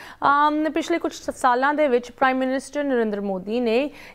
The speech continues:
Israel de Prime Minister Netanyahu de naal kafi vadiya samband ਬਣਾਏ han te is relationship inu ਅੱਗੇ ਲੈ ਕੇ ਗਏ। So is cheez ਦੀ main kahangi sanu ਥੋੜ੍ਹੀ ਜਿਹੀ, ਅ, ਹੋਰ ਜਾਣਕਾਰੀ ਦੇਣ ਲਈ ਸਾਨੂੰ ਜੁਆਇਨ ਕਰੇ। ਇੱਕ ਵਾਰੀ ਫਿਰ ਮੈਨੂੰ ਆਪ ਨੂੰ ਬਹੁਤ ਖੁਸ਼ੀ ਹੋ ਰਹੀ ਹੈ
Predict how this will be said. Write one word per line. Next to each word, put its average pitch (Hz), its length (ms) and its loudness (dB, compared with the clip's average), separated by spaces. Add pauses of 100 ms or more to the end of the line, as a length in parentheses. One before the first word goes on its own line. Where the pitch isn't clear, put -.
Israel 330 320 4
de 359 100 4
Prime 233 260 2
Minister 214 280 -4
Netanyahu 208 520 -2
de 226 220 0
naal 214 260 -2 (100)
kafi 330 380 2
vadiya 220 300 0
samband 202 440 0
ਬਣਾਏ 190 340 -2
han 247 220 0 (300)
te 330 180 2
is 359 160 0
relationship 349 560 2
inu 339 260 2
ਅੱਗੇ 269 200 0
ਲੈ 226 160 4
ਕੇ 214 120 -6
ਗਏ। 190 220 0
So 349 300 2 (360)
is 381 220 4
cheez 359 440 4
ਦੀ 311 260 2
main 311 180 2
kahangi 277 480 2
sanu 262 380 0
ਥੋੜ੍ਹੀ 320 340 2
ਜਿਹੀ, 302 240 4
ਅ, 302 40 -12 (640)
ਹੋਰ 320 240 4
ਜਾਣਕਾਰੀ 247 540 2
ਦੇਣ 185 340 -8
ਲਈ 196 220 -6 (240)
ਸਾਨੂੰ 294 340 0
ਜੁਆਇਨ 294 400 2
ਕਰੇ। 233 300 2
ਇੱਕ 285 120 -4
ਵਾਰੀ 285 220 2
ਫਿਰ 220 260 0
ਮੈਨੂੰ 202 260 -6
ਆਪ 226 260 2
ਨੂੰ 220 100 -4
ਬਹੁਤ 190 240 -10
ਖੁਸ਼ੀ 247 280 -4
ਹੋ 240 120 2
ਰਹੀ 214 180 -2
ਹੈ 202 100 -2